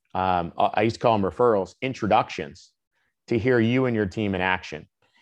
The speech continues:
And it has been so powerful to see the advisors do it.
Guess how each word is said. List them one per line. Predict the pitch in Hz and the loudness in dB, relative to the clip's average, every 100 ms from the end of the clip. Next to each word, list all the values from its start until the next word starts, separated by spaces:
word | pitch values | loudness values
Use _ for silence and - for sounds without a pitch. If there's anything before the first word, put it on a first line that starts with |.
| _ _ | _ _
And | 107 104 101 120 | -2 0 0 2
it | |
has | 135 107 | 0 2
been | 104 | -2
so | 92 - - 139 | -4 -4 2 2
powerful | - 120 117 107 104 | 4 4 4 2 -2
to | |
see | 92 110 | -2 -2
the | 101 | -2
advisors | 92 95 95 87 78 | 0 0 -2 -4 -8
do | 101 101 | -2 -2
it. | 85 | -2